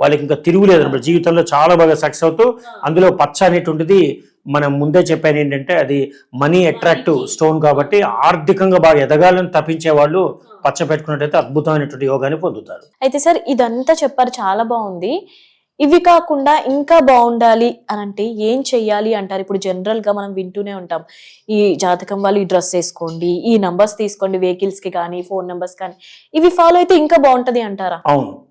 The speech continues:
Speaker 1: యాక్చువల్ గా మనం ఏంటంటే ఈ రాశి వాళ్ళకి ఈ రాళ్ళు కనుక ఏదైనా పెట్టుకున్నట్లయితే
Speaker 2: Hmm.
Speaker 1: రాళ్ళు ఎప్పుడు కూడా వాళ్ళకి పాజిటివ్ ఎనర్జీని ఇవ్వడానికి ఉపయోగపడతాయి.
Speaker 2: Hmm.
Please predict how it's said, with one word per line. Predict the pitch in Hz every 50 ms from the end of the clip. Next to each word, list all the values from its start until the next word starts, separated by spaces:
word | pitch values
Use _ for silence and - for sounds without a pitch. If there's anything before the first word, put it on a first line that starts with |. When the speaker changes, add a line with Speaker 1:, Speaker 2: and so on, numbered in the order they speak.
| _ _ _ _ _ _ _ _ _ _ -
Speaker 1:
యాక్చువల్ | 135 151 151 - 190 190 185
గా | 180 190 185 185 180
మనం | 170 156 156 160 160 156
ఏంటంటే | 160 165 165 160 170 151 139 190 202 185 156 151
ఈ | - - 165 160 156
రాశి | 156 156 160 160 - 180
వాళ్ళకి | 175 165 160 160 151 160 214
ఈ | 214 214 202 175 165 170 160 160 160
రాళ్ళు | 151 151 156 165 170 175
కనుక | 170 170 165 143
ఏదైనా | 165 151 156 156 147
పెట్టుకున్నట్లయితే | 147 139 131 - - 151 143 131 143 139 135 - 196
Speaker 2:
Hmm. | 226 - - - - - - - - _ _ _ _ _ _ _ _ - 147 139
Speaker 1:
రాళ్ళు | 151 156 165 180 175 170
ఎప్పుడు | 160 165 175 175 170
కూడా | 165 180 202
వాళ్ళకి | 196 190 175 147 160
పాజిటివ్ | 147 - 151 143 156 180 180 165 147 208 196 190
ఎనర్జీని | 170 160 175 180 165 147 165 190 185
ఇవ్వడానికి | 175 151 160 156 156 156 165 156
ఉపయోగపడతాయి. | 160 147 151 139 117 120 - - - 113 -
Speaker 2:
Hmm. | _ _ _ _ _ 262 240 208 175 160